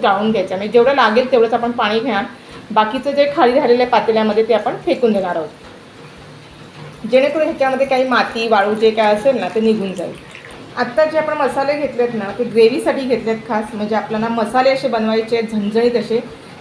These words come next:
त्याच्यासाठी मी खास जे वाटण घेतलं ते आपण बघूया.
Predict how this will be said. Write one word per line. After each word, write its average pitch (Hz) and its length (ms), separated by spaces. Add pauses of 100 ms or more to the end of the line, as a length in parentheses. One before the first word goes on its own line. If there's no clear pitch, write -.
त्याच्यासाठी 277 580
मी 269 140 (100)
खास 226 300
जे 247 80
वाटण 220 340
घेतलं 226 300
ते 226 40
आपण 220 220
बघूया. 202 320